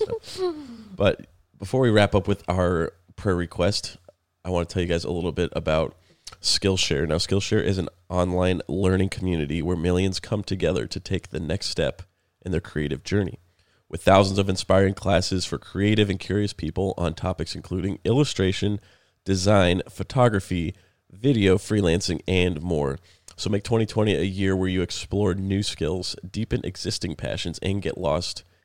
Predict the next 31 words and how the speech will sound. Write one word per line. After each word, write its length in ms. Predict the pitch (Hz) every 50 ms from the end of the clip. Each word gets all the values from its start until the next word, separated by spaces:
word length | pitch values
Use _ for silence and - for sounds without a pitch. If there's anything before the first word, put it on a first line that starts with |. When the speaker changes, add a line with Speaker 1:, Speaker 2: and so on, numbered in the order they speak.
| _ _ _ -
Speaker 1:
in 140 | 90 85
creativity 720 | 80 - - - 78 71 - - - 98 76 67 76 80
with 120 | 64 76 -
Skillshare's 460 | - - 78 71 - - 80 76 - -
online 360 | - 90 82 80 78 71 73
classes. 480 | 71 - - 78 71 - - - - - - - - - -
This 140 | - 104 123
is 80 | 123
a 60 | 110
great 200 | 98 98 104 95
idea, 300 | 87 87 92 87 95 87
honey, 220 | 92 95 87 87 82
too, 180 | - - 104
for 300 | 85 - - 85 82 69 - - - _ - - -
date 200 | 98 98 - -
nights, 220 | 98 104 101 -
as 100 | 90 92
we're 60 | 90
kinda 220 | - - 80 - -
talking 240 | - 87 - 82 73
about 100 | 78 -
this 120 | 78 -
subject. 360 | - - 82 - 90 - - _ _ _ _ -
Speaker 2:
Yes. 360 | 180 160 - - - - -
Speaker 1:
Just 160 | - 117 -
learning 360 | 95 92 92 95 98 98 101
things 240 | - - 98 95 -
together, 600 | - 98 98 95 101 92 95 95 92 90 - - - - _
taking 260 | - 98 90 - 85
classes 380 | - - 90 85 90 - - -
together. 460 | - 92 92 92 90 90 92 98